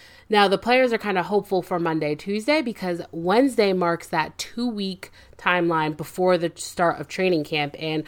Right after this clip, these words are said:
for those, their teams are in the U S or in Canada,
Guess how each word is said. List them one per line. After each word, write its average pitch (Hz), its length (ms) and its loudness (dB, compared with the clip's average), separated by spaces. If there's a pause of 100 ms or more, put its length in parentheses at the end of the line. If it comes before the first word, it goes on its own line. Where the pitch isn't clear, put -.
(160)
for 180 140 -6
those, 185 340 4
their 170 140 0
teams 175 340 0
are 156 120 -4
in 147 220 -8 (280)
the 160 80 -14
U 170 180 2
S 160 260 0
or 165 220 -4
in 160 80 -4
Canada, 147 540 -8